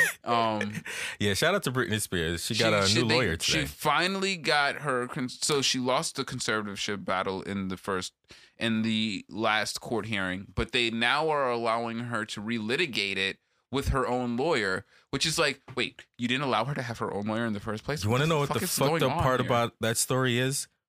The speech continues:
Speaker 1: The only reason why that happened is 'cause the old nigga retired. It's the only reason she was able to choose her lawyer this time is because the,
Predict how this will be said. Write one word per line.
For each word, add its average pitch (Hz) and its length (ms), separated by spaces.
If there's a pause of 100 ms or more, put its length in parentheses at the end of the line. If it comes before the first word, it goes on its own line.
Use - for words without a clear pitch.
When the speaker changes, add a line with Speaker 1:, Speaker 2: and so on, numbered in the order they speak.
(140)
Speaker 1:
The - 160
only 139 280
reason 127 360
why 120 140
that 113 160
happened 123 500
is 98 140
'cause 87 160
the 85 180
old 95 180
nigga 78 260
retired. - 600 (680)
It's - 100
the - 120
only 170 320
reason 160 340
she 143 140
was 135 140
able 135 180
to 120 80
choose 123 320
her 120 100
lawyer 113 340
this 107 200
time 95 280
is 90 80
because 92 440
the, 87 160